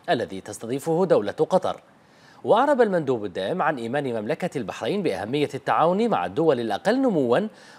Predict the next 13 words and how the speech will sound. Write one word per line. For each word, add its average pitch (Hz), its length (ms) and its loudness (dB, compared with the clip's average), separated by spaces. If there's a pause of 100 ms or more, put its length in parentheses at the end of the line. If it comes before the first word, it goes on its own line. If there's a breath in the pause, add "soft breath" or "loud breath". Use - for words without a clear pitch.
وضمن 143 340 0
أطر 160 400 2
تعاون 180 560 0
الجنوب 151 500 -2
جنوب، 131 380 -2
حيث - 300 -8
بادرت 127 500 0
المملكة 160 540 0
بعدد 139 800 0
من 95 380 -6
مشاريع 131 440 0
التعاون 123 440 0
المشترك 160 500 0